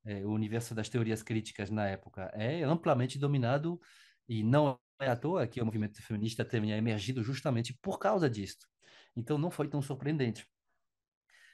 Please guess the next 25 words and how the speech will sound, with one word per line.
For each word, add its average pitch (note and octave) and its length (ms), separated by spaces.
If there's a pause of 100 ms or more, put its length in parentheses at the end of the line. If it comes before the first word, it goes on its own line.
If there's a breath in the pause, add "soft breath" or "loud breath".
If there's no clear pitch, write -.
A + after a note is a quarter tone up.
(200 soft breath)
É, A2+ 120
aquilo C#3+ 400
que C#3 100
era B2+ 200
invisibilizado C3 1000
acabou B2+ 340
sendo B2+ 360
visibilizado, A2+ 1040
né? F3 160
Justamente A#2 520
porque A#2 220
teve G#2+ 260
uma A#2 360
história, B2+ 600 (640 soft breath)
teve G#2+ 260
essa B2 240
história. F#2 480 (440 soft breath)
Agora, E3 240
em E3+ 60
relação D#3+ 360
à D#3 40
historicidade, D3 920
eu C#3 160
acho C#3 240
que D3 260